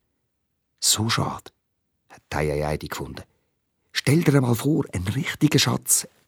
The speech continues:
ein sauberer, schöner Schatz. Und unser Kapitän zuckt nicht einmal mit den Wimpern.“ „Ja, du meinst, meinst, meinst mit Gold und so?“ „Ja klar, mit Gold und Edelstein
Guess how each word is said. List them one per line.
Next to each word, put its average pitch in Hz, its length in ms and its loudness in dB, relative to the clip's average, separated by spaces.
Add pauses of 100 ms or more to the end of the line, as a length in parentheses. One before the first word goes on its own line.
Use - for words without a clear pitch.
(120)
ein 101 160 4
sauberer, 147 560 4 (260)
schöner 139 480 6
Schatz. - 540 -2 (320)
Und 131 180 2
unser 127 300 8
Kapitän 131 560 4
zuckt - 260 2
nicht 131 120 4
einmal 113 160 8
mit 113 180 4
den 95 80 4
Wimpern.“ 151 460 4 (960)
„Ja, 117 280 8 (440)
du 123 140 6
meinst, 117 280 6
meinst, 123 260 4 (280)
meinst 127 240 6
mit 123 120 2
Gold 170 360 6
und 120 180 0
so?“ 87 260 0 (300)
„Ja 160 160 4
klar, 180 320 8
mit 226 200 6
Gold 247 400 8
und 139 140 2
Edelstein 208 720 6